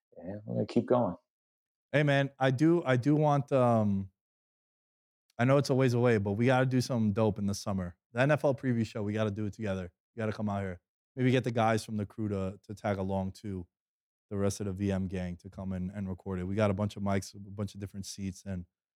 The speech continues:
Speaker 2: I think it could be something where, uh, we'd be able to show people exactly what I want the show to be.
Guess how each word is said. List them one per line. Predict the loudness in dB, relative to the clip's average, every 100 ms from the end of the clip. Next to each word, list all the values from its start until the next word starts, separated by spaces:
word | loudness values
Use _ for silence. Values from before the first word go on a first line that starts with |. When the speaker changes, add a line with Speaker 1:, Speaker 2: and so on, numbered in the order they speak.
| _
Speaker 2:
I | -8
think | -6 -6
it | -4
could | 0
be | 0
something | 0 -4 -2 -2 0
where, | 0 2 2
uh, | 2 0 -4 _ _ _ _ -4
we'd | 0
be | 2
able | 4 2
to |
show | 2 0
people | 0 -2 -2
exactly | -2 0 -2 0
what | -2 0
I |
want | 0 -2
the | -6
show | -8 -8
to |
be. | -8 -10